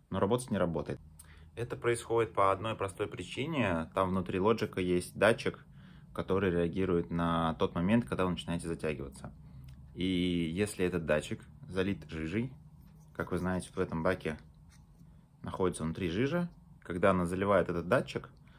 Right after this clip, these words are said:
датчик перестает работать, соответственно, Logic тоже перестает работать. Сейчас я объясню вам, что с этим делать и как это починить. Все довольно-таки просто.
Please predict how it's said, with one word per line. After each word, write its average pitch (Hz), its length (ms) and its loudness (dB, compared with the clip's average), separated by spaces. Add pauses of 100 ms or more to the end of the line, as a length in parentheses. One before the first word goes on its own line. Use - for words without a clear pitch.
(220)
датчик - 240 4
перестает 104 400 2
работать, 107 320 4
соответственно, 98 380 -6
Logic 110 220 4
тоже 85 260 -2
перестает 80 420 0
работать. 76 480 -4 (400)
Сейчас - 240 -2
я 98 60 0
объясню 90 240 -2
вам, 95 100 2
что 95 160 -2
с 92 60 -6
этим 92 240 -2
делать 127 300 4
и - 20 -6
как 92 160 0
это - 100 -2
починить. - 460 -6 (320)
Все - 120 -6
довольно-таки 85 320 -2
просто. - 320 -10